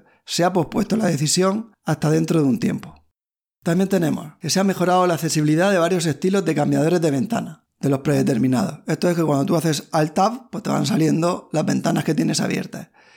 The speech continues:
Y en Plasma tienen, pues, por lo menos ocho opciones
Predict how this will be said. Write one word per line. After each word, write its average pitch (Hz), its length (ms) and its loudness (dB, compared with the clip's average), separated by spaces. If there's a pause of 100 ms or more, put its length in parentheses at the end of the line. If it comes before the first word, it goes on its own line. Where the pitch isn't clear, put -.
(240)
Y 190 120 -2
en 180 120 -4
Plasma 180 400 0
tienen, 180 220 -2
pues, 156 120 -8
por 147 120 -2
lo 139 80 -2
menos 170 320 -2 (140)
ocho 170 360 0
opciones 175 560 -2